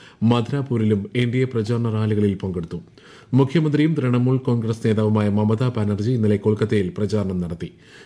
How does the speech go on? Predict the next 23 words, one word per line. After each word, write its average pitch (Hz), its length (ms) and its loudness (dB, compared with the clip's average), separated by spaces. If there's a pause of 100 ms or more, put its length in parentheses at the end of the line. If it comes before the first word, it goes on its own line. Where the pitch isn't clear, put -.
സി 160 200 2
പി 160 140 0
ഐ 156 100 4
എം 139 220 0
ജനറൽ 117 220 0
സെക്രട്ടറി 107 380 -2
എം 104 220 0
എ 104 40 2
ബേബി, 104 400 -4 (100)
മുതിർന്ന 110 340 0
നേതാവ് 107 400 0
ബൃന്ദ 104 340 0
കരാട്ട് 113 340 -4
തുടങ്ങിയവർ 98 460 -2 (480)
ജാദവ്പൂരിലാണ് 117 1000 -2
പ്രചാരണം 107 520 0
നടത്തിയത്. 85 400 -6 (1200)
പശ്ചിമ 156 320 0
ബംഗാൾ 165 360 2
നിയമസഭാ 123 600 2
തെരഞ്ഞെടുപ്പിന്റെ 113 600 0
ആദ്യഘട്ടത്തെ 110 640 -2
തുടർന്ന് 98 400 0